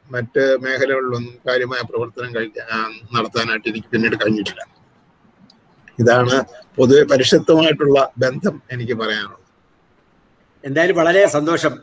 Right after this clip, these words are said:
Speaker 2: ഡോക്ടർ തങ്കപ്പനെ ഒരുപാട് കാലത്തിന് ശേഷം പരിഷത്തിന്റെ ഒരു പ്ലാറ്റ്ഫോമിലേക്ക് കൊണ്ടുവരാൻ കഴിഞ്ഞതില്. അപ്പോ, ആ, എനിക്ക് തോന്നുന്നു ഈ, ആ, ആത്മകഥാപരമായ ഒരു പോഡ്കാസ്റ്റ് നമുക്ക് പിന്നീട് ഒരിക്കൽ ചെയ്യാം എന്ന് പ്രതീക്ഷിക്കാം.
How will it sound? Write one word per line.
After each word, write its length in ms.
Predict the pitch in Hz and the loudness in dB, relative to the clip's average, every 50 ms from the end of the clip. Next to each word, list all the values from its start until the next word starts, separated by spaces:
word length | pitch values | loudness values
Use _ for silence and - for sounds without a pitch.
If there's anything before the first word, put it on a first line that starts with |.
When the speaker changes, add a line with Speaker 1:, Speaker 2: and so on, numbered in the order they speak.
| _ _ - 147 | _ _ -10 -8
Speaker 2:
ഡോക്ടർ 220 | 139 135 - 165 143 | -8 -6 -6 -8 -8
തങ്കപ്പനെ 480 | - 135 123 139 135 - 151 147 147 | -8 -8 -8 -8 -8 -6 -6 -4 -4
ഒരുപാട് 300 | 143 131 135 139 143 147 | -4 -4 -4 -4 -4 -4
കാലത്തിന് 380 | 147 139 135 135 131 - 156 143 | -4 -6 -6 -8 -8 -8 -8 -8
ശേഷം 260 | - 135 123 - 131 | -6 -6 -6 -8 -8
പരിഷത്തിന്റെ 460 | - 131 123 - 135 - 135 127 131 | -8 -10 -10 -10 -12 -12 -10 -8 -8
ഒരു 220 | 123 127 131 131 - - | -8 -8 -10 -12 -12 -10
പ്ലാറ്റ്ഫോമിലേക്ക് 720 | 120 120 117 - - 127 120 127 127 120 - 131 123 123 - _ _ | -10 -10 -10 -10 -10 -10 -10 -8 -10 -10 -8 -10 -10 -10 -12 _ _
കൊണ്ടുവരാൻ 500 | - 113 113 123 120 120 120 113 110 113 - - | -14 -12 -8 -6 -6 -6 -6 -8 -12 -16 -12 -10
കഴിഞ്ഞതില്. 720 | 113 104 101 101 101 - _ - 98 107 104 98 92 110 - _ _ _ _ _ - _ _ _ _ _ _ _ _ _ _ - | -8 -8 -8 -10 -16 -20 _ -18 -14 -12 -10 -10 -10 -12 -14 _ _ _ _ _ -20 _ _ _ _ _ _ _ _ _ _ -6
അപ്പോ, 400 | 127 - 156 160 160 143 - - _ _ - 127 | -2 2 2 4 4 2 -2 -6 _ _ -10 -8
ആ, 160 | 131 135 135 | -4 -4 -2
എനിക്ക് 220 | 135 139 147 151 | -2 0 0 2
തോന്നുന്നു 260 | 160 160 160 156 160 | 4 4 6 6 6
ഈ, 220 | 160 160 156 156 - _ _ _ _ _ _ _ _ _ _ _ - | 6 6 2 0 -2 _ _ _ _ _ _ _ _ _ _ _ -6
ആ, 80 | 123 123 | -6 -4
ആത്മകഥാപരമായ 1200 | - - 143 160 156 151 160 175 180 170 139 156 - - 147 156 156 165 165 156 160 160 165 170 165 | -2 0 0 0 0 2 2 2 2 2 2 -2 -2 0 0 0 2 2 2 4 4 4 4 4 4
ഒരു 140 | 160 160 151 - | 2 2 0 0
പോഡ്കാസ്റ്റ് 400 | 143 147 147 147 143 143 - - | 0 0 0 0 0 -2 0 -2
നമുക്ക് 180 | 147 143 147 147 | -2 -2 -2 -2
പിന്നീട് 320 | - 147 139 151 165 170 | -2 0 0 2 4 4
ഒരിക്കൽ 320 | 160 143 - 165 165 151 - - | 4 4 2 2 0 0 -2 -2
ചെയ്യാം 360 | - 135 135 143 151 156 156 139 | 0 0 2 2 2 0 0 -4
എന്ന് 120 | 123 165 | -6 -6
പ്രതീക്ഷിക്കാം. 640 | - - 110 123 143 - - - - 131 - 269 | -6 -8 -8 -10 -10 -10 -10 -12 -10 -10 -10 -10